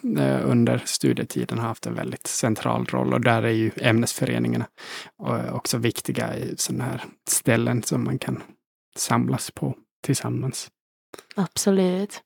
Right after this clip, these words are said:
Speaker 1: Mm.
Speaker 2: Ja. Jag har en fråga till er alla så här för att avsluta. Ehm, och det är att vad skulle ni ge för råd åt en socialpsykologistuderande som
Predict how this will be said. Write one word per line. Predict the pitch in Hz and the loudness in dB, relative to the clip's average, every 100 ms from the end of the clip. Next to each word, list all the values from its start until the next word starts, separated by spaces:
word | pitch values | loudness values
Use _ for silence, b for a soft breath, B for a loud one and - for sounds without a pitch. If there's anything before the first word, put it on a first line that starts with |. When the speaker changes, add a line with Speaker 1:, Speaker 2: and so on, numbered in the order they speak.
| _ | _
Speaker 1:
Mm. | 120 117 123 196 | -2 0 0 2
Speaker 2:
Ja. | 190 185 196 - - - - | 2 2 -4 -8 -18 -20 4
Jag | 214 214 | 8 10
har | 233 | 10
en | 240 | 10
fråga | - 233 214 202 | 10 8 8 6
till | - 202 | 6 6
er | 196 - | 6 4
alla | 110 202 180 196 | 4 6 4 4
så | 185 | 4
här | 185 190 208 | 4 4 0
för | - 214 | 0 2
att | 208 - - | 2 0 0
avsluta. | 202 202 202 196 196 202 202 - B B B B - | 2 2 2 4 2 2 0 -2 B B B B -4
Ehm, | 202 190 185 185 | 0 2 4 2
och | 190 208 | 4 4
det | 202 202 196 | 6 6 4
är | 196 190 185 | 4 4 2
att | - | 2
vad | 214 220 | 2 4
skulle | - 240 | 6 8
ni | |
ge | 220 208 | 8 8
för | 196 208 | 6 6
råd | 208 254 202 185 | 8 8 6 4
åt | 190 180 | 2 2
en | 180 | 2
socialpsykologistuderande | 180 190 - 185 185 - - 180 190 170 180 208 - - 180 175 170 175 175 185 B B B B | 2 4 4 6 4 2 0 2 2 2 2 2 2 4 4 4 2 2 0 -2 B B B B
som | - 190 175 180 | 4 8 8 6